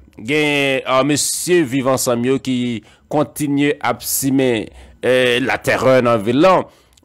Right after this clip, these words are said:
Donk uh, Babekyou, ki se pòtpawòl Mesye yo la, li fè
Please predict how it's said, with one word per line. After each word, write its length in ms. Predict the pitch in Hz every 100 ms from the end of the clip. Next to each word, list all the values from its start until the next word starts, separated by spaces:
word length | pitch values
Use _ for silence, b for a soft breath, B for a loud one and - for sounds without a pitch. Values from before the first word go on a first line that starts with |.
| -
Donk 360 | 120 135 131 135
uh, 240 | 127 123 120
Babekyou, 400 | 127 135 202 185
ki 80 | 156
se 160 | 139
pòtpawòl 920 | - 165 - - 107 117 131 135 135 120 b b -
Mesye 300 | 123 - 127
yo 60 | 139
la, 180 | 165 151
li 220 | 123 139
fè 400 | - - 143 165